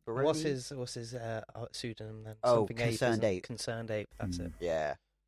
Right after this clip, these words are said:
Speaker 2: Yeah, that man had a vision, and, like, the music in that game, like, you know, it's, it's not like a, it's not like Chopin or anything, but, like, it, there's just a charm to it,
Speaker 1: Oh,
Speaker 2: man.
Speaker 1: big
Speaker 2: It
Speaker 1: time.
Speaker 2: really, really lures me in. I love the soundtrack.
Speaker 3: I think the, the first season or two, I was like, "Eh,"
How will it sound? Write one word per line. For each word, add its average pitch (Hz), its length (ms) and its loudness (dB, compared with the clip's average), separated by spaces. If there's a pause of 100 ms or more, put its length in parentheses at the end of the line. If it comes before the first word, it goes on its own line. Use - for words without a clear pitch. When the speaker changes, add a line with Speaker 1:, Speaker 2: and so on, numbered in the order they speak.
(300)
Speaker 2:
Yeah, 101 240 0
that 135 180 6
man 120 160 2
had 104 160 -2
a 95 40 -2
vision, 90 380 -4
and, 87 140 -4
like, 87 140 -4
the 92 60 -6
music 113 300 -2
in 90 60 -8
that 92 160 -6
game, 73 240 -4
like, 69 160 -6 (440)
you 269 100 0
know, 127 100 6
it's, 110 240 0
it's - 180 -4
not 214 120 -2
like 107 200 4
a, 65 840 -2
it's - 100 -10
not 139 80 -4
like 78 140 -4
Chopin 92 420 -6
or 65 100 -8
anything, 80 400 -12
but, 80 200 -6
like, 82 200 -6
it, - 160 -18 (360)
there's 127 180 -12
just - 180 -10
a - 40 -12
charm 139 480 -4
to - 160 -12
it, 73 100 -8
Speaker 1:
Oh, 95 140 -10
Speaker 2:
man. 62 140 -10
Speaker 1:
big 87 100 -10
Speaker 2:
It 95 80 -10
Speaker 1:
time. 143 80 -2 (120)
Speaker 2:
really, 101 160 -2
really 92 400 -4
lures 107 340 -2
me 95 140 -6
in. 101 80 -4
I 82 100 2
love 110 300 4
the - 60 -12
soundtrack. 78 280 -8
Speaker 3:
I 135 60 -2
think - 160 -8
the, - 200 -2
the 165 80 -4
first - 320 -2
season 123 280 0
or 95 60 -2
two, 92 300 -8 (120)
I 110 140 -4
was 104 140 -6
like, 95 180 -6
"Eh," 117 180 -2